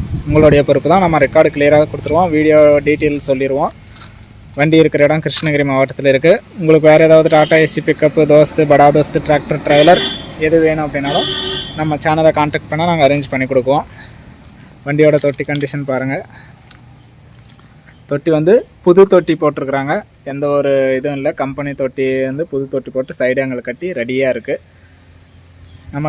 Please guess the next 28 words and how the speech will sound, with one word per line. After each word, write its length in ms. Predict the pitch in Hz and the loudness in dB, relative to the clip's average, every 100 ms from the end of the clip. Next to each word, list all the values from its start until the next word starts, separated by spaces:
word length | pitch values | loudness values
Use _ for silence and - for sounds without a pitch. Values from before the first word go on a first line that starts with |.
| 147 | -4
கட்டவண்டி 340 | 143 165 165 156 | -4 -4 -4 -4
சேனல் 260 | 156 170 190 | -2 -2 0
ஃபர்ஸ்ட் 200 | 156 - | 0 2
டைம் 120 | 180 170 | 0 2
பார்க்குறவங்க 340 | 170 156 156 151 | 2 2 2 0
மட்டும் 220 | 147 185 | -2 -2
மறக்காம 340 | 147 139 147 139 | -2 -2 -4 -4
சப்ஸ்கிரைப் 420 | 147 - 151 139 | -6 -2 -2 0
பண்ணிக்கோங்க. 360 | 143 135 131 147 226 - - | 0 -2 0 0 -2 -4 -10
கட்டவண்டி 360 | 170 - 170 160 | -4 0 0 0
சேனல்ல 280 | 160 147 147 | 0 0 0
போடுற 160 | 143 135 | 0 0
அனைத்து 180 | 135 143 156 | -2 -2 -2
விதமான 280 | 147 143 131 | -2 -4 0
சேல்ஸ் 220 | 143 139 143 | 0 0 -2
வீடியோ 160 | 135 139 | -2 0
உங்களுக்கு 240 | 135 - | -4 -4
தொடர்ந்து 240 | 127 131 135 | -4 -2 -4
நோட்டிஃபிகேஷன் 520 | 131 127 127 131 - 127 | -6 -10 -6 -6 -6 -4
வரும். 200 | 143 - _ _ _ | -4 -6 _ _ _
உங்களுக்கு 280 | - 156 139 | -2 -2 0
பிடிச்ச 180 | 156 - 165 | -4 0 0
வண்டி 180 | 156 147 | 2 2
வரும்போது 300 | 139 139 156 | 2 2 2
நீங்க 140 | 175 147 | 0 -2
கால் 140 | 135 135 | -2 -2
பண்ணிட்டு 240 | 139 127 131 | -2 -2 0
வரலாம். 260 | 123 127 180 | 0 -2 -6